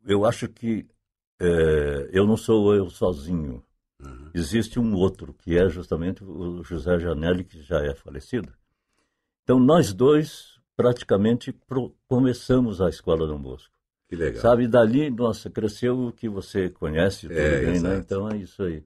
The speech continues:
Speaker 2: Na década de sessenta já era
Speaker 1: Isso.
Speaker 2: pujante a Escola
Speaker 1: É,
Speaker 2: Dom
Speaker 1: não,
Speaker 2: Bosco.
Speaker 1: interessante. Eu
Speaker 2: Muito
Speaker 1: tenho,
Speaker 2: bom.
Speaker 1: tenho até que, que, que, na, nessa conversa que nós estamos aqui, é,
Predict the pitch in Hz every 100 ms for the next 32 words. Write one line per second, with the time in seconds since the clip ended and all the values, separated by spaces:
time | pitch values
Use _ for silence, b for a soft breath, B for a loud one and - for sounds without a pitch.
0 | - 73 76 82 80 76 71 - 71 -
1 | 90 110 98 101 80 82 85 87 - 127
2 | 101 73 117 92 73 - - - - -
3 | 85 101 117 101 120 113 87 - 95 110
4 | 104 101 127 160 160 165 151 - 143 139
5 | 113 123 113 - 92 - 87 73 73 78
6 | 64 65 - _ 78 - _ _ 82 78
7 | 76 76 - 80 78 80 78 - - 71
8 | - 71 65 - _ _ _ _ _ -
9 | 71 - 127 - _ _ _ _ _ 85
10 | 82 82 78 73 69 65